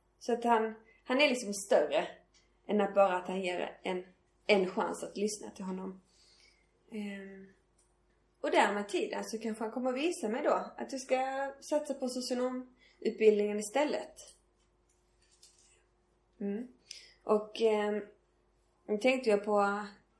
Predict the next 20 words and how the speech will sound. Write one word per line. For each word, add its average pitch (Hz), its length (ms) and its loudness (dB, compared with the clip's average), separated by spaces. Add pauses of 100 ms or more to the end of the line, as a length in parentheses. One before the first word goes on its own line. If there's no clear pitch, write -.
(300)
två 202 120 6
ställen 202 360 2
från 202 180 0
Bibeln 190 440 2
där 190 120 2
man 185 100 0
kan 196 160 -4
se 190 180 -2
hur 180 200 -4 (440)
Gud 208 220 4
använder 185 440 6
något 180 180 -2
negativt, 196 960 -4 (200)
något, - 520 -10
ja, - 280 0 (220)
dåligt 196 540 -2
som 190 380 -8
blir 208 280 -4
något 190 220 -6
bra. 202 320 -2